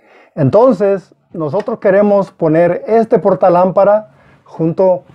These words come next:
con este otro. Entonces, ¿cómo lo que, qué es lo que vamos a hacer?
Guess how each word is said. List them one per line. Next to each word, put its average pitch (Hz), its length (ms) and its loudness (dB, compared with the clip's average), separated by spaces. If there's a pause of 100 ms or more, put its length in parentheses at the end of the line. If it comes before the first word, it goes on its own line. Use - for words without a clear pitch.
(280)
con 147 220 2
este 156 280 2
otro. 143 440 0 (1000)
Entonces, 196 720 0
¿cómo 202 220 0
lo 214 120 0
que, 196 200 0
qué 190 120 -4
es 202 60 2
lo 208 100 2
que 196 80 0
vamos 190 300 2
a 190 60 0
hacer? 202 360 -2